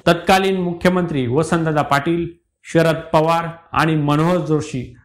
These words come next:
असे तीन तीन मुख्यमंत्री आणि शिवसेना प्रमुख बाळासाहेब ठाकरे यांच्याशी त्यांनी अनेक वेळा पंगा घेतला. एकोणीसशे पंच्याण्णव मध्ये अधिकारांचा गैरवापर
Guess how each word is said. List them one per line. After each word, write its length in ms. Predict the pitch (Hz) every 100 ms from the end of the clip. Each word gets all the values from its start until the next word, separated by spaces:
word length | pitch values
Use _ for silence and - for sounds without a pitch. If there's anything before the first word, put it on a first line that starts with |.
| _
असे 340 | - - 160 -
तीन 180 | 190 185
तीन 160 | 196 156
मुख्यमंत्री 760 | 170 175 180 156 127 123 113 - _ _
आणि 260 | 131 151 156
शिवसेना 480 | - 147 147 175 165
प्रमुख 380 | 165 160 160
बाळासाहेब 500 | 139 139 156 151 151 120
ठाकरे 400 | - 147 139 123 117 - _ _ -
यांच्याशी 500 | 139 170 175 156 135
त्यांनी 320 | 131 147 139 143
अनेक 340 | 131 165 170
वेळा 260 | 160 131 123 131 - _
पंगा 300 | 156 151 147
घेतला. 460 | 131 123 120 117 - - _ _ _ _ _ _ _ _ -
एकोणीसशे 420 | 160 208 208 202
पंच्याण्णव 580 | 208 185 185 208 208 208
मध्ये 380 | 175 131 117 - - _ _ -
अधिकारांचा 680 | 156 175 180 175 175 170
गैरवापर 640 | 135 156 180 180 175 175